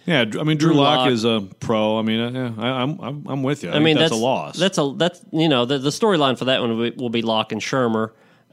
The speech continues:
Speaker 2: That's at Missouri, and I just, I, I, I think they make, I think Missouri makes too many plays offensively.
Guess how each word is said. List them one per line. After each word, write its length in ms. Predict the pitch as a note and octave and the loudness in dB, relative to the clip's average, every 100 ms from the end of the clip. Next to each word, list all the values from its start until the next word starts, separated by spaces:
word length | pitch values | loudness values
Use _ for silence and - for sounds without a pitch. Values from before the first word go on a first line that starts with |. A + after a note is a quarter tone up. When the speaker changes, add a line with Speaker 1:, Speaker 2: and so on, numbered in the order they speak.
| _ _ _ | _ _ _
Speaker 2:
That's 260 | D3+ D3 - | 0 0 0
at 200 | D3+ C#3+ | -2 2
Missouri, 680 | C#3 A#2 B2+ B2 A2+ A2 - | 0 0 0 2 0 0 -2
and 100 | B2 | -2
I 80 | |
just, 260 | A#2+ B2 - - | -2 -4 -6 -8
I, 160 | C#3+ C3 | -6 -2
I, 300 | - C3+ C3+ | -2 -2 -2
I 20 | |
think 240 | B2+ B2 | -2 -4
they 120 | C3 A#2+ | 0 0
make, 280 | A#2 G#2+ | 0 -2
I 120 | - B2 | -4 -4
think 180 | B2+ | -4
Missouri 320 | B2 A2+ A#2+ A#2 | -4 -2 -2 0
makes 200 | A2 - | -2 -4
too 120 | C3 | -4
many 180 | A#2 G#2 | -2 -4
plays 540 | - A#2+ A2 G#2+ - | -6 -4 -4 -4 -6
offensively. 760 | - A#2 - A2+ - A2 G#2 - | -6 -4 -2 -4 -4 -8 -8 -8